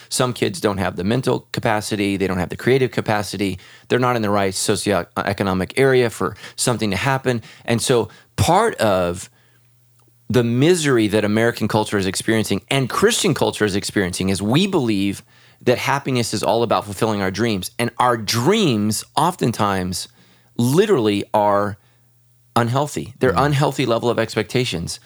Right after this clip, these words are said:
Speaker 1: Um, you know, we, we think, you know, we, we watch the Kardashians, we follow them online or we follow their reality show, and we think that is the picture of happiness.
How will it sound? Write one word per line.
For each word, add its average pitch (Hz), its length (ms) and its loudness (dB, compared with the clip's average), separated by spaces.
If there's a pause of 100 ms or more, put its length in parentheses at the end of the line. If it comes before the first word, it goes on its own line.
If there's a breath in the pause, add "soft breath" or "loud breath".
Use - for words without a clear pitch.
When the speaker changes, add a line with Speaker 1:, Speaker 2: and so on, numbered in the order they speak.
(240 loud breath)
Speaker 1:
Um, 98 420 0 (340)
you 107 120 2
know, 104 120 0
we, 120 340 -2
we 131 260 0
think, 131 540 -2 (240 soft breath)
you 110 80 0
know, 120 80 4
we, 123 140 2
we 113 220 0
watch 113 280 0
the - 60 -4
Kardashians, 110 720 2
we 113 120 0
follow 117 360 0
them 110 180 0
online 104 380 0
or 107 60 -2
we 107 100 0
follow 110 360 2
their 104 160 2
reality 101 460 2
show, 101 240 0 (200 loud breath)
and 123 220 0
we 175 100 2
think 170 420 -2
that 127 520 0
is 117 220 0
the 110 100 -2
picture 110 300 -2
of 92 60 -4
happiness. 135 540 -2